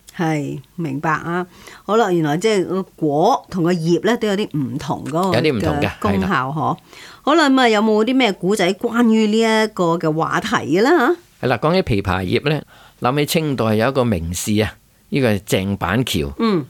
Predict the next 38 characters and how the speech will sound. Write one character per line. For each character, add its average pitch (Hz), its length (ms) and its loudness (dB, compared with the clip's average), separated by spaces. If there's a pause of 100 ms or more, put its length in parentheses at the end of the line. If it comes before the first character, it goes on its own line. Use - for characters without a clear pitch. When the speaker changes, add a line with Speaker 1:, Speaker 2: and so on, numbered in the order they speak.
Speaker 2:
啊， 90 200 -4
中 123 220 0
意 110 120 0
畫 107 340 0
嗰 104 80 -4
啲 107 160 0
人 71 140 -4
呢， 90 300 -2
可 95 100 -4
能 71 100 -6
呢 95 160 -2 (220)
就 85 220 -4
知 107 240 -6
道 90 100 0
呢 95 100 0
個 92 80 0
名 90 220 0
啦。 101 220 -2
Speaker 1:
下。 165 260 -6 (240)
Speaker 2:
鄭 131 180 2
板 139 280 0
橋 92 320 -4
就 101 160 -2
生 131 240 0
於 131 180 0 (240)
清 139 240 -2
朝 92 160 -4
嘅 95 220 -2
康 131 340 -2
熙 131 140 2
年 80 180 -4
間， 107 200 -4 (380)
佢 127 320 0 (120)
爸 127 140 -2
爸 143 180 0
呢 143 120 0
就 117 120 -2
係 98 240 0